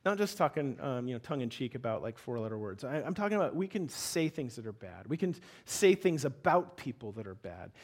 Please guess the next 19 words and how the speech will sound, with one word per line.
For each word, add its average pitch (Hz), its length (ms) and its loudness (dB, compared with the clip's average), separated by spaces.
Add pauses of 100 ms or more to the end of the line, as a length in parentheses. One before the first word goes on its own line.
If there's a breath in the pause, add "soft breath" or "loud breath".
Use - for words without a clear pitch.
(180 loud breath)
We 196 100 4
may 214 140 8
not 175 240 4 (100)
really 165 200 4
think 208 280 0
about 101 300 -2
it, 95 100 -8 (380 soft breath)
um, 110 480 -4 (920)
but 147 220 2
there's 214 160 0
a 320 40 -4
lot 202 200 0
of - 60 -10
times 127 280 -4
we're 147 140 -8
saying 165 260 -6
stuff - 320 -8
that's - 160 -12
gossip. - 460 -14